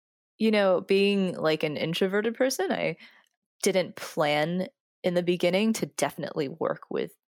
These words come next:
people, you know, and I was naive too. I just didn't know how much work three D animation would take. And so it was with the very, very adamant encouragement of Tom Bertino and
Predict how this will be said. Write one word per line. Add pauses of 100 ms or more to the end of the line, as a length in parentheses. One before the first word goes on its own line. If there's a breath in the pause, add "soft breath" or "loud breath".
(220)
people,
you
know, (280 loud breath)
and
I
was
naive
too.
I
just
didn't
know
how
much
work
three
D
animation
would
take. (240 loud breath)
And
so
it
was
with
the (260 soft breath)
very,
very (420 soft breath)
adamant (100)
encouragement (120)
of (200)
Tom
Bertino
and